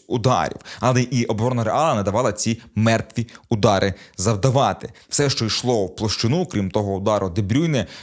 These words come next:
Лунін виловив і робив це з неймовірною впевненістю. Все, що він мав відбити, він абсолютно все спокійно відбив.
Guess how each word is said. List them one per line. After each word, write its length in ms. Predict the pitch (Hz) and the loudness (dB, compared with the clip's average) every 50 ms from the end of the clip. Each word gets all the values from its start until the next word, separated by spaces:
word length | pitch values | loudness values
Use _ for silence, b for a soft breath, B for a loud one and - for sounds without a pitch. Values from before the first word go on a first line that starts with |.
| B - | B -4
Лунін 500 | 98 104 113 123 123 123 120 110 95 B B B B | -2 -2 0 0 0 0 0 0 -2 B B B B
виловив 840 | - 95 92 98 104 117 143 143 147 139 120 113 98 78 78 73 - - | -8 -6 -4 -2 2 2 4 4 4 2 2 0 0 -2 -6 -8 -8 -4
і 120 | - 120 120 | -2 0 0
робив 300 | 117 101 85 123 139 131 | 0 0 0 -2 -2 -2
це 140 | - 110 98 | -2 -4 -4
з 100 | 90 104 | -2 -2
неймовірною 720 | 135 139 131 120 98 107 113 110 101 107 104 101 98 95 - - | -2 0 0 -2 0 -2 -2 -2 -2 -2 0 0 -2 -2 -6 -10
впевненістю. 760 | - - - - 123 120 107 98 92 82 71 - - - 85 | -20 -4 0 2 4 4 4 2 0 -2 -4 -4 -6 -6 -4
Все, 160 | - 117 113 | -2 -2 -2
що 140 | - - 104 | -2 -2 -4
він 120 | 95 95 | -2 0
мав 260 | 104 104 98 90 76 87 | 0 0 0 -2 -2 -4
відбити, 440 | 95 90 85 90 127 156 160 - 95 87 | -4 -4 -2 -2 -2 -2 -2 -2 -2 0
він 200 | 95 113 117 B B B B | 0 0 0 B B B B
абсолютно 580 | - - - - - 107 123 143 - - 98 85 | -6 -6 -4 -2 -2 0 0 -2 -2 -4 -4 -2
все 300 | - - 95 98 101 101 B B B | 0 0 2 0 0 -2 B B B
спокійно 600 | - - - 107 101 - 101 95 87 82 82 87 B B B B - | -16 -8 -6 -6 -4 -2 -2 -2 -2 -4 -6 -8 B B B B -2
відбив. 460 | 104 117 110 104 104 123 98 - - | 0 0 2 2 0 0 0 -2 -6